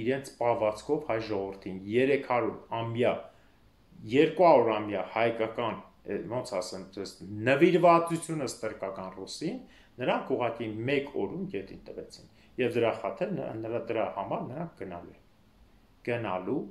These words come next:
են, ժամանակի հարց է։ Իսկ Կովկասյան տարածաշրջանում անընդհատ շատացող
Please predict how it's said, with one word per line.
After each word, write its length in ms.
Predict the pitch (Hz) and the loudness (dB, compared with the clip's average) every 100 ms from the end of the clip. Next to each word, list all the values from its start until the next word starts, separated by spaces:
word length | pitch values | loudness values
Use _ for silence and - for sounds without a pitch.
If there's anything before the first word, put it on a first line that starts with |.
| - | -6
են, 200 | 95 - - - | -8 -8 -16 -20
ժամանակի 640 | - - 98 98 90 - 143 | -12 -6 -4 -4 -6 -8 -8
հարց 280 | - - | -10 -14
է։ 100 | - - - - _ _ _ _ _ _ _ _ _ _ _ _ _ _ _ - | -18 -20 -20 -20 _ _ _ _ _ _ _ _ _ _ _ _ _ _ _ 0
Իսկ 260 | 147 - | 0 2
Կովկասյան 640 | 156 143 143 143 - 135 110 | 2 2 4 0 0 -4 -2
տարածաշրջանում 920 | 107 107 104 107 - 107 123 120 123 98 | 0 0 0 -4 -4 -4 -2 -2 -2 -4
անընդհատ 560 | 110 113 107 113 104 - | -4 -4 -4 -4 -4 -4
շատացող 760 | - 104 - 98 - - 113 | -4 -2 0 -2 -2 0 0